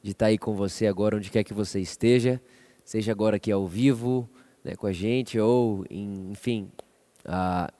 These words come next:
aonde quer que esse vídeo vai parar. Eh, minha oração é que o Espírito Santo ultrapasse o tempo e espaço e aonde você estiver agora me ouvindo,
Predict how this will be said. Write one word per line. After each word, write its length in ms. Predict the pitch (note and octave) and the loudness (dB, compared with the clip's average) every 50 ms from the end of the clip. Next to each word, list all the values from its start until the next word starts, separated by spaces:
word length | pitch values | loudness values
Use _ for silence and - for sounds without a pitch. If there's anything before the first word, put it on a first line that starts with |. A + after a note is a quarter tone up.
| _ _ | _ _
aonde 260 | - F#2 G#2+ A2 G#2 | -4 -4 -4 -4 -2
quer 140 | - - A2 | -2 -2 -2
que 80 | - - | -2 -4
esse 120 | - A2 | -8 -6
vídeo 280 | F#2+ F2+ A2 G#2 G#2+ F#2 | -2 -2 -2 -2 0 2
vai 120 | G#2+ G#2 | 2 0
parar. 560 | G2 - - G2+ F#2+ F#2 G#2+ B2 C3 - - - - - - - - - - _ _ - - | 2 2 0 2 4 4 4 4 4 2 -2 -12 -20 -20 -20 -20 -20 -20 -20 _ _ -14 -12
Eh, 120 | - - G2 | -10 -10 -6
minha 140 | G2+ G#2+ A2+ | -2 0 2
oração 300 | A2+ A2 G2+ - A#2+ A#2 | 2 2 0 0 0 0
é 60 | A2+ | 0
que 100 | - A#2 | 0 -2
o 40 | A2+ | -2
Espírito 440 | G#2 - - - A#2+ A#2+ - A#2 | -2 -2 0 0 0 0 -2 -6
Santo 680 | - - B2+ A#2+ A#2+ A2 - A#2+ A#2 A2 G#2 F#2 - - _ _ _ _ _ _ _ _ _ _ _ | -4 -2 -2 -2 -2 -2 -2 -2 -2 -2 -2 -4 -6 -10 _ _ _ _ _ _ _ _ _ _ _
ultrapasse 800 | - A2+ - - C3 B2 A#2+ - - - B2+ B2+ C3 - - B2 | -14 -8 -2 4 4 6 4 4 4 4 4 4 4 2 -2 -6
o 40 | G2+ | -4
tempo 340 | - - A#2+ A#2 - - | -2 0 -2 0 -2 -4
e 0 | |
espaço 580 | G#2 - - - A2 A2 A#2 A2+ - - - A2+ | -8 -8 -4 2 4 4 4 2 0 -4 -4 0
e 100 | A2 G#2+ | 0 2
aonde 220 | G#2 G#2+ B2+ C3+ | 2 2 0 0
você 220 | C#3 B2+ B2+ - - - | -2 -4 -6 -6 -8 -12
estiver 440 | B2+ A#2 - - B2 G#2+ A#2 A2+ | -12 -10 -8 -6 -2 0 2 4
agora 360 | B2 B2+ A#2+ A2 G#2+ G#2+ G#2 G2+ | 4 2 2 2 2 2 2 2
me 100 | G#2+ A#2+ | 2 2
ouvindo, 440 | A#2+ A2+ G2 G#2 G#2+ G2+ G2+ G#2+ | 0 0 0 -2 -4 -4 -6 -8